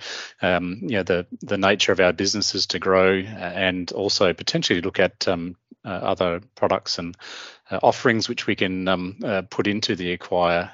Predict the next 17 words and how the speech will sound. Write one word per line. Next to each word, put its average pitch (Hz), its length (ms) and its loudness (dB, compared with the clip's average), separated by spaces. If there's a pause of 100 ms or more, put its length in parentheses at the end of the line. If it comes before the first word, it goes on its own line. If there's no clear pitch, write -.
uh, 110 160 -8
company 90 460 -8
in 85 80 -6
order 87 220 -4
to, 90 320 -2 (160)
to, 143 340 -8 (1080)
uh, - 180 -8 (420)
I - 20 -2
guess, 95 240 2
have 87 160 0
those 92 300 2
for 92 100 0
our 87 80 4
customers 92 420 -2
for - 120 -4
solutions. 92 500 -2
And, 90 180 -2